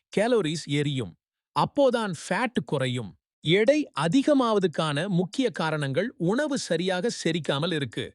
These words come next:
ஸ்ட்ரெஸ் அதிகமானால் கார்டிசால் ஹார்மோன் ப்ரொடியூஸ் ஆகுது. அது கொழுப்பை சேமிக்குது. ஆறு மணி நேரத்துக்கு கீழா தூங்கினா மெட்டபாலிசம் குறையும்,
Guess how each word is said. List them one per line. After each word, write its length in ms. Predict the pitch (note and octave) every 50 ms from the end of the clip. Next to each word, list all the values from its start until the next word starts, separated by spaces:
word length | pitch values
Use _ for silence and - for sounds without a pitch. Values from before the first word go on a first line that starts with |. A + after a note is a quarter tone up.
| _ _ _ _ _ _ _ -
ஸ்ட்ரெஸ் 400 | - - - - B3+ D#4+ D4 - - -
அதிகமானால் 680 | F3+ F3+ G3+ G#3+ G#3+ G#3+ F#3+ F#3 F3 E3+ F#3+ A3+ - -
கார்டிசால் 540 | - G#3 B3+ B3+ - C#4+ - - G#3 G#3 F#3+ C3 -
ஹார்மோன் 360 | E3+ F#3 F#3 F#3 F#3 F3+ D3+ -
ப்ரொடியூஸ் 380 | F3 D#3+ D3+ D3+ D#3 D3+ A#2+ D3
ஆகுது. 360 | C3+ C3 B2 C3 C#3 B2 G#2+ - _ _ _ _
அது 200 | - E3 E3+ D#3+ D3
கொழுப்பை 460 | - - G#3 B3+ C#4+ B3+ - - F3 F#3 - -
சேமிக்குது. 540 | - E3+ E3+ E3 D3+ B2+ - C#3+ A#2 A2+ F#2+ E2+ _ _ _ _ _ _ _ _ _ -
ஆறு 320 | C#3+ E3 G3+ A#3+ C4 C4+
மணி 200 | A#3+ A3 G3+ F#3
நேரத்துக்கு 500 | E3+ D#3+ E3 F3 F3 C#3+ - E3 C3+ D3 C3+ -
கீழா 340 | - F3 F3 F#3 F#3+ F3+ E3 C3+ -
தூங்கினா 360 | D#3+ E3+ E3+ E3 F3+ G#3+ G#3 C#3 A#2+ - _ _ _ _ -
மெட்டபாலிசம் 800 | D3 F3+ A#3 G#3 D4 C4 G#3 G#3+ F#3 E3+ D#3+ - - E3 D3 C#3
குறையும், 500 | - - D#3+ D#3 D#3+ D3+ C#3 B2+ A#2 G2+